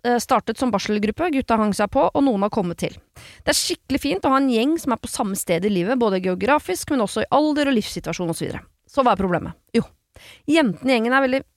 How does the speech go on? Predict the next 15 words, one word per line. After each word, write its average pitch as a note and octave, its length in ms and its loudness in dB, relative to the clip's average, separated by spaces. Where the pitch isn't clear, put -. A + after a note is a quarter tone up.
søte, - 720 -2
men C4 180 0
er A#3 120 4
nok C#4+ 140 -2
hakket B3 320 -4
mer B3+ 140 2
jentete B3 640 -2
enn G3+ 80 -2
meg, E3+ 180 -2
hvis F#3 120 -8
det E3 100 -2
er D#3+ 80 -4
lov C#3 80 -6
å D#3+ 60 -8
si. - 160 -16